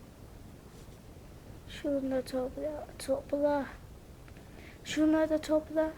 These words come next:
Yarısın. Şu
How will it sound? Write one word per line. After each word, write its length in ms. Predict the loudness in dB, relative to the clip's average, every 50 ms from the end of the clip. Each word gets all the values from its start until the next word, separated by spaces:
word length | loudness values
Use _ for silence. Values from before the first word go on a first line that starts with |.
| -10 -16 -18 -18 -14 -2 2
Yarısın. 960 | 6 6 6 6 6 2 0 0 0 2 4 4 4 4 2 2 0 -2 -4 -8 -12 -16 -18 -18 -18 -18 -18 -18 -18 -16 -16 -16 -16 -16 -16 -16 -16 -14 -14 -14 -14 -14 -16 -14 -16 -16 -16 -16 -16 -16 -16 -16 -16 -16 -16 -16 -16 -16 -16 -16 -18 -18 -18 -18 -18 -18 -18 -18 -18 -16 -16 -16 -16 -16 -16 -16 -16 -16 -16 -16 -16 -16 -16 -16 -16 -16 -16 -16 -16 -16
Şu 400 | -8 -2 2 4 4 4 4 0